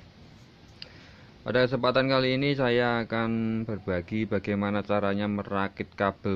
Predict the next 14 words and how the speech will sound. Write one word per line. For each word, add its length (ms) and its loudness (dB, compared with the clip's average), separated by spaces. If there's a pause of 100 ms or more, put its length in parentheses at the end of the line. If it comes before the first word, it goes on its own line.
bodi 800 0 (1120)
untuk 240 -4
pengapiannya 1120 -2
full 240 -4
web 240 2
ya, 240 0
sebetulnya 400 -6
full 320 -4
web, 240 2 (1040)
C 80 -6
D 320 -6
I-nya 160 -2
D 240 -2
C, 100 -6